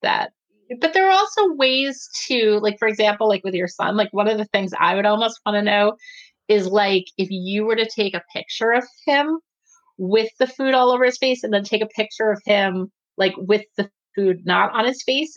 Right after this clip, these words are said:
and then show it to him and then have, like, a mirror while he's eating, would he start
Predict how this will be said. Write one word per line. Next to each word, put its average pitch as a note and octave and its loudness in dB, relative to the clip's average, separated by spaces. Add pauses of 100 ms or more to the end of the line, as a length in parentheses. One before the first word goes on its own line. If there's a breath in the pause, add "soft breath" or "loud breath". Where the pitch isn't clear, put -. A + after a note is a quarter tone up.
and G#3 2
then G3 0
show G3 -2
it G#3+ -4
to A3+ -2
him B3+ 2
and G3+ -4
then F#3+ 0
have, G3 0
like, F#3+ -2
a F3+ -2
mirror F#3+ 2
while F#3+ 2
he's F#3 -8
eating, G3+ -2 (340 soft breath)
would A#3+ 2
he A#3 -2
start - 0